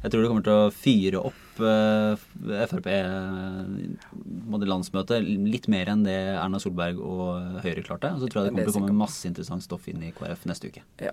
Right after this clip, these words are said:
Speaker 2: vi hadde et eksempel på Høyre-landsmøtet der, eh, Erna Solberg, partilederen, gikk opp midt i en debatt, eh, satt foten ned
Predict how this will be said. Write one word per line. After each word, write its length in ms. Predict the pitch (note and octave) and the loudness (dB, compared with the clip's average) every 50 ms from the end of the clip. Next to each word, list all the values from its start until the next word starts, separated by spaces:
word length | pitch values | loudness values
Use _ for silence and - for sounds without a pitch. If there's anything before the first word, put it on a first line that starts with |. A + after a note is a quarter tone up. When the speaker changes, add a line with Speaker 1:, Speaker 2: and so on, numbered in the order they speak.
| - | -2
Speaker 2:
vi 100 | - - G#3+ | 2 4 4
hadde 160 | A#3 B3+ B3 | 4 6 4
et 180 | C4+ C4+ C4 | 4 2 2
eksempel 480 | - B3+ G#3+ - - A#3+ A3+ G#3 F#3 E3 | 0 -2 0 0 0 0 2 2 2 2
på 220 | D3+ - E3 D3+ D3+ | 2 0 0 2 4
Høyre-landsmøtet 760 | E3 E3 F3 F#3 G3 F3 D#3 D3 - - C3+ C3 - - C#3 | 4 4 4 4 4 2 0 -2 -2 -4 -4 -4 -4 -4 -2
der, 300 | C#3+ D#3 D#3 D3+ C#3 C#3+ | 0 2 2 2 0 0
eh, 640 | C#3+ C3+ C3+ C#3 C3 B2+ B2+ - - - - - | -2 0 0 -2 -2 -2 -2 -2 -4 -4 -4 -2
Erna 160 | D3+ D3+ D3 | 0 0 0
Solberg, 420 | D3 - D3+ D3 C#3+ E3 G3 G3+ F3+ | 0 0 -2 0 2 2 0 0 0
partilederen, 760 | E3+ D#3 - E3+ E3+ E3+ D3+ C#3 C3 C3+ D#3 F#3+ G#3 F3 | -2 -2 0 0 2 2 2 2 2 2 2 2 2 0
gikk 140 | D#3 - - | -2 -2 -4
opp 160 | G3 G#3+ - | -4 -4 -2
midt 180 | E3+ F3+ F#3 F#3 | -2 -2 0 0
i 40 | F#3 | 0
en 80 | E3+ | 0
debatt, 420 | D3+ C#3+ C3+ F#3+ G#3+ A3+ - - - - - | 0 0 0 0 -2 -2 -4 -12 -20 -10 -6
eh, 280 | - D#3+ D#3 D3+ D3 | -2 0 0 0 0
satt 260 | C#3+ C#3+ - F#3 F3 - | 0 0 0 -2 -2 0
foten 300 | - F#3 F3+ F3+ - C#3+ | 0 -2 0 0 0 0
ned 260 | D3+ F#3 A3+ B3+ | 0 2 0 0